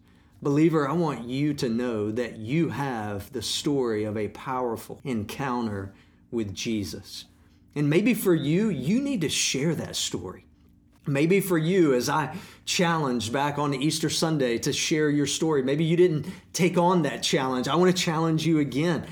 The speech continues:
Share the story of the powerful encounter you had with Jesus Christ, the moment where you recognized you were a sinner in need of a Savior, and Jesus Christ saved you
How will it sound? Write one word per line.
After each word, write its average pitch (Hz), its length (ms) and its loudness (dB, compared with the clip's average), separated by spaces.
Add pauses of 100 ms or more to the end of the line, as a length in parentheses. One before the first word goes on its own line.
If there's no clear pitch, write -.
(200)
Share 196 760 2 (160)
the 165 100 0
story 139 640 2
of 127 200 -4
the 127 80 -2
powerful 160 640 -2
encounter 139 500 -2
you 120 240 -2
had 110 540 -8 (340)
with 123 240 -4
Jesus 123 560 -2
Christ, 110 420 -4
the 147 80 2
moment 147 520 2
where 135 160 2
you 143 240 0
recognized 139 760 -2
you 147 100 0
were 139 120 2
a 123 60 0
sinner 135 400 -2
in 117 160 -2
need 135 400 -2 (280)
of 143 140 -2
a 139 60 0
Savior, 143 560 2
and 123 220 -2
Jesus 156 540 0
Christ 123 540 -4
saved 143 680 -2
you 123 380 0